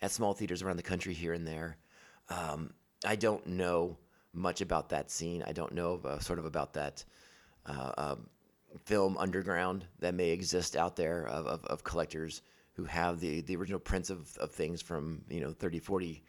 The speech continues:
fifty, sixty years ago. Uh, but I do know that there are people out there who do do that stuff. So there's probably prints to find.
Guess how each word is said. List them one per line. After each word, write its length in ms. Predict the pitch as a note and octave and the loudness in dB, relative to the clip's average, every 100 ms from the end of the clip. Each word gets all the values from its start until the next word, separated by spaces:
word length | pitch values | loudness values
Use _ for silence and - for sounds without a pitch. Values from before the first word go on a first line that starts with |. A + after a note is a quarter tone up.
| - - - | -20 -20 0
fifty, 320 | A2 G2 F2 | 0 2 -2
sixty 520 | G#2+ G2 F#2+ F#2 D#2 - | -2 -2 -4 -6 -10 -6
years 300 | G#2 G2+ F2 | -2 -2 -2
ago. 360 | F#2+ F#2+ F#2 - _ _ _ _ _ _ _ - | 0 2 0 -6 _ _ _ _ _ _ _ -10
Uh, 160 | - A2+ | -2 0
but 140 | A2 | 4
I 40 | A#2+ | 2
do 140 | B2 | 4
know 280 | B2+ B2 A#2+ | 6 6 4
that 260 | A2 A#2 - | 0 0 6
there 160 | A2 | 8
are 140 | G2+ G2+ | 8 6
people 240 | G#2 F#2 | 2 0
out 100 | E2+ | 0
there 100 | F2+ | -2
who 300 | F#2 E2 G#2 | -4 -4 -4
do 200 | G2 F#2 | -2 -6
do 200 | F2 F#2 | -4 0
that 180 | D#2 C2 | 2 2
stuff. 320 | - - - - - - - | 2 0 0 -18 -20 -14 4
So 260 | A#3+ G#3 - - - | 8 8 6 -10 0
there's 160 | A#3 A#3 | 2 6
probably 200 | A#3+ A#3 | 6 6
prints 420 | - G#3 G3+ - | 8 8 8 -2
to 100 | F3 | 2
find. 460 | F#3 F3+ A2+ F2+ | 8 10 8 4